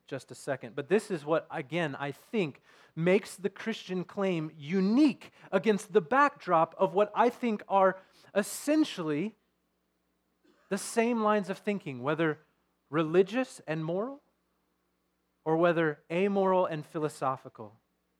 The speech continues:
You see, because Jesus didn't just come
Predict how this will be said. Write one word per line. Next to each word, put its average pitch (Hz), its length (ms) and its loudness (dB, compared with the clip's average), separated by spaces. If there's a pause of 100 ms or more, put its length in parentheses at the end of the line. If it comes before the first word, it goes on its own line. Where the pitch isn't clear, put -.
(3750)
You 170 80 -10
see, 214 120 -8
because 175 320 -8
Jesus 285 440 -4
didn't 170 360 -4
just - 280 -10
come 117 440 -4